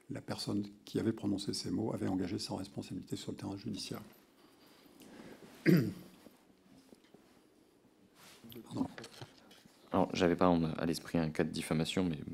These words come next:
Speaker 2: ça, c'est, c'est égal, euh, la démonstration vaut quand même. Euh, oui, est-ce que vous pouvez nous expliquer, euh, s'il y a un procédu-,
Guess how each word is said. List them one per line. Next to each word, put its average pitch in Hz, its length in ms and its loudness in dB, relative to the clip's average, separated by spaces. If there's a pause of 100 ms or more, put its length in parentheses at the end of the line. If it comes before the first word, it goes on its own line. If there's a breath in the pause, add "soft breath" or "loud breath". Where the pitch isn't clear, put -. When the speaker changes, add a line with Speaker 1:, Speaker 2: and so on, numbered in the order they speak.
(160)
Speaker 2:
ça, - 160 -12
c'est, - 240 -10 (120)
c'est - 240 -6
égal, 87 300 4
euh, 82 80 -4 (540 loud breath)
la 82 60 -6
démonstration 82 580 -2
vaut 80 120 -6
quand - 160 -10
même. 76 120 -4 (680 loud breath)
Euh, 90 460 4 (920)
oui, 104 100 8
est-ce 104 180 6
que - 80 2
vous 135 100 8
pouvez 160 180 6
nous 117 140 8
expliquer, 131 560 8
euh, 101 80 8
s'il 104 200 4
y 101 40 12
a 95 40 10
un 90 40 8
procédu-, 95 420 0